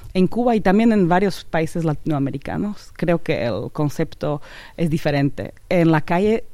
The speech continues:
la gente pasa mucho tiempo y al mismo tiempo pasando tiempo en la calle esperan por algo. Esperan hacer la cola en la tienda, esperan conseguir algo, esperan,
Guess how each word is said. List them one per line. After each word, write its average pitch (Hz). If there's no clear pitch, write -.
la 170
gente 175
pasa 175
mucho 170
tiempo 156
y 160
al 147
mismo 156
tiempo 160
pasando 151
tiempo 202
en 185
la 160
calle 147
esperan 156
por 151
algo. 139
Esperan 165
hacer 165
la 170
cola 156
en 127
la 131
tienda, 165
esperan 135
conseguir 139
algo, 147
esperan, -